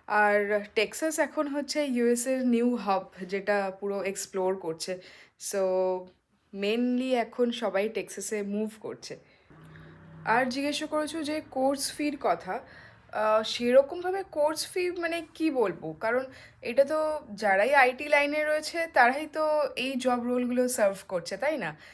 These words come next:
তো যারা ইঞ্জিনিয়ারিং পড়ছে বা এমসিএ, বিসিএ এরকম বিভিন্ন ধরনের আইটি রিলেটেড যে কোনো, আহ,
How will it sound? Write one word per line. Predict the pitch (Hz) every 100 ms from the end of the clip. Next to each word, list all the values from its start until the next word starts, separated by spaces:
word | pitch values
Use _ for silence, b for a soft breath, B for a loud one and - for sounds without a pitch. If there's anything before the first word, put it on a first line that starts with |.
| B -
তো | 269
যারা | 262 254 247
ইঞ্জিনিয়ারিং | 247 233 240 247 240
পড়ছে | 240 220 214 - 220 208 202 196
বা | 196 196
এমসিএ, | 196 202 202 208 196
বিসিএ | 190 196 - 190 185 185
এরকম | 190 196 208 208 208 - -
বিভিন্ন | 185 220 233 233 220
ধরনের | 214 202 208 208 214 B B B -
আইটি | 240 254 320
রিলেটেড | 302 294 302 320 262
যে | 254 247
কোনো, | 262 262 262 262 254 247 _
আহ, | -